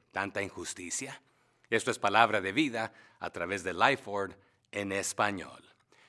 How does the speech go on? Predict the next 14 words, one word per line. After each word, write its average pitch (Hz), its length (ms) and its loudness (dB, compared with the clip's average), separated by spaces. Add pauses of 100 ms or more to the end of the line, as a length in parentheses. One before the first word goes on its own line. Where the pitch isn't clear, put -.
(100)
Permíteme 139 680 4
ofrecerte 107 640 0
palabra 98 640 2
de 82 160 -8
vida. 76 400 -14 (560)
Eclesiastés 123 720 0
tres 139 340 2
dieciséis 120 720 -2
dice, 82 540 -12 (380)
"Vi 147 260 2
más 143 460 2
debajo 107 480 2
del 120 180 0
sol 82 480 -10